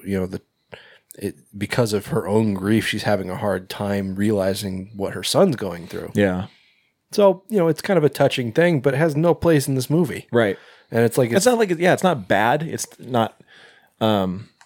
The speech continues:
Speaker 2: you know, it's not poorly made or anything, but yeah, it just doesn't fit with the rest of the movie.
Speaker 1: Yeah.
Speaker 2: 'Cause it's, you know, it's, it's not like it leads you to believe there's something real and kind of, you know, installs this doubt and this fear throughout the whole thing. The whole thing is,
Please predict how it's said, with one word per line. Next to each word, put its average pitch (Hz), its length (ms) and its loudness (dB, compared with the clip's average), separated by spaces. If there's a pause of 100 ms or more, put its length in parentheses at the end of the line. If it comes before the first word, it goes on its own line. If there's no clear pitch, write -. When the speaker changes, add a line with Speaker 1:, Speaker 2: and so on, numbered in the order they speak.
(320)
Speaker 2:
you 117 100 2
know, 107 60 2
it's 107 120 -4
not 117 180 -2
poorly 123 280 2
made 107 280 4
or 117 40 4
anything, 95 340 -2
but 85 100 -8
yeah, 123 120 0
it 104 140 -4
just - 160 -6
doesn't 113 280 0
fit - 360 0
with 98 100 -4
the 95 80 -6
rest 98 200 0
of - 40 -10
the 92 80 0
movie. 98 380 2
Speaker 1:
Yeah. 98 300 -4 (480)
Speaker 2:
'Cause 131 120 -2
it's, 143 200 0 (340)
you 143 120 0
know, 139 120 4
it's, 127 320 0
it's 135 160 2
not 151 200 4
like 139 160 2
it 117 100 -2
leads 123 280 0
you 120 80 8
to 120 100 2
believe 107 300 2
there's 101 180 0
something 104 340 -2
real 98 340 0
and 95 140 -2
kind 107 180 0
of, 95 100 -10
you 101 80 -2
know, 95 140 0
installs 98 440 0
this 95 180 -2
doubt 98 320 0
and 95 100 -2
this 95 120 0
fear 101 540 2
throughout 98 200 0
the 95 60 -4
whole 104 100 0
thing. 104 220 0
The 123 100 2
whole 165 160 4
thing 214 180 -2
is, 104 240 -4